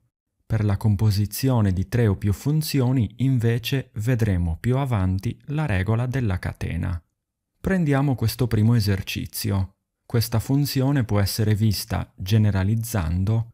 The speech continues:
come radice di f di x. Per trovare una formula per calcolarne la derivata,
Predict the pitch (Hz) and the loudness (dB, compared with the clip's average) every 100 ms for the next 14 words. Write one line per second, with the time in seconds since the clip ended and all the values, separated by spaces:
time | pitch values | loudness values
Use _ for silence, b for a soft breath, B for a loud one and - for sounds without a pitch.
0 | - 156 113 95 107 135 131 131 127 156 | -6 0 2 2 0 -2 -2 -2 -2 -4
1 | 147 160 85 - 110 95 90 - - - | -2 -2 -2 -2 -4 -2 -4 -6 -10 -10
2 | - 104 92 - _ _ _ - 90 - | -6 -4 -4 -8 _ _ _ -6 -4 -2
3 | 95 95 104 101 104 - 123 101 98 90 | -2 0 0 2 0 0 0 2 2 0
4 | - - 104 92 - 104 110 98 92 90 | -4 -6 -4 -4 -2 -2 0 0 0 -2
5 | 85 98 120 117 87 95 110 107 | -2 -2 0 0 0 -2 -4 -6